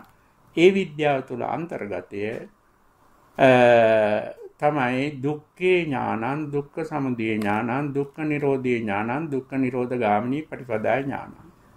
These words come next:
මේකට බුදුහාමුදුරුවෝ පෙන්නනවා ආර්ය සත්‍ය හතර. එහෙනම් ශ්‍රාවකය නිවන් දකින්න මෙන්න මේ ආර්ය සත්‍ය හතර අවබෝධ කරගන්න ඕනේ.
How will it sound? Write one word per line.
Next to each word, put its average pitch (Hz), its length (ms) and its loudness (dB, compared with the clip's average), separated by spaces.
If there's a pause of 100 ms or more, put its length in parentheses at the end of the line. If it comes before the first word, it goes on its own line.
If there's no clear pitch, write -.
(140)
මේකට 143 360 2
බුදුහාමුදුරුවෝ 120 600 -2
පෙන්නනවා 110 640 -4
ආර්ය 135 400 2
සත්‍ය 135 440 -8
හතර. - 320 -8 (920)
එහෙනම් 151 280 6
ශ්‍රාවකය 147 760 4
නිවන් 151 460 -2
දකින්න 113 600 -6
මෙන්න 156 320 -4
මේ 160 360 -4
ආර්ය 170 380 0
සත්‍ය - 460 -6
හතර 131 300 -4 (220)
අවබෝධ 135 500 2
කරගන්න 110 480 -2
ඕනේ. 120 340 -6